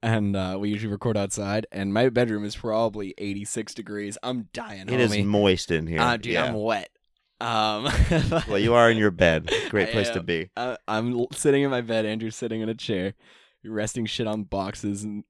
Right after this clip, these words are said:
Speaker 1: avoiding laundry and shit. Yeah, it's a great setup. I have a, I have a lovely basement
Speaker 2: Can't wait
Speaker 1: apartment.
Speaker 2: for the studio.
Speaker 1: Uh, yeah, I cannot wait until our, um, our podcast network actually buys us a studio.
Speaker 2: That's right. What were you saying? Wagon Enterprises?
Speaker 1: Yeah, Wagon Enterprises. Um,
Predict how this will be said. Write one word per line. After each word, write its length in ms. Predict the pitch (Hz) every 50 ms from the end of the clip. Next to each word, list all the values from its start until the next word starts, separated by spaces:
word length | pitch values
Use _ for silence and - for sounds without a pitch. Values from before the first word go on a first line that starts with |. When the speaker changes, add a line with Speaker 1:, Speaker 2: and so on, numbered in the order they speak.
| _ -
Speaker 1:
avoiding 440 | 110 101 104 104 107 110 107 104 101
laundry 480 | 98 98 98 101 104 95 98 98 98 95
and 140 | 98 107
shit. 220 | - - 98 98 -
Yeah, 220 | 131 143 147 143
it's 280 | 156 143 196 202 - 269
a 60 | 247
great 320 | 160 131 120 107 107 104
setup. 360 | - - 101 95 90 87 95 - -
I 60 | 113
have 120 | 131 135
a, 120 | 131 120 -
I 40 | 117
have 100 | 120 113
a 40 | 110
lovely 440 | 110 110 113 113 107 110 113 107 104
basement 420 | 90 98 95 90 - - 101 95
Speaker 2:
Can't 140 | 127 113 123
wait 100 | 135 131
Speaker 1:
apartment. 140 | 135 87 123
Speaker 2:
for 40 | 120
the 80 | 120 110
studio. 580 | - - - 90 85 80 80 80 80 78 78 76 - _ _ _
Speaker 1:
Uh, 120 | - 139 -
yeah, 380 | 202 160 156 160 160 151 143 120
I 140 | - 127 135
cannot 440 | - - 143 147 147 151 160 151 135
wait 240 | 131 131 120 117 -
until 500 | 110 110 107 - 123 110 110 107 107 107 -
our, 480 | - 104 107 104 104 104 104 104 -
um, 420 | 98 98 98 95 92 92 92 90 - _ -
our 160 | 98 104 101
podcast 480 | 95 113 104 101 98 - 104 98 98 -
network 340 | 104 98 - 95 98 - -
actually 260 | 98 95 - 107 101
buys 260 | 98 95 95 98 104
us 160 | 101 101 107
a 80 | 101 98
studio. 520 | - - - 92 92 90 85 80 85 101 - -
Speaker 2:
That's 260 | 90 87 90 - -
right. 140 | 107 110 101
What 100 | 98 104
were 60 | 113
you 60 | 123
saying? 300 | 120 - 131 131 123 104
Wagon 320 | 101 104 104 110 113 107 107
Enterprises? 580 | 110 120 120 - 135 131 143 143 139 147 -
Speaker 1:
Yeah, 160 | 120 123 117
Wagon 300 | 113 117 120 127 135 127
Enterprises. 640 | 120 117 117 110 120 110 104 101 101 101 98 95 - - -
Um, 480 | 117 113 107 101 98 101 101 104 127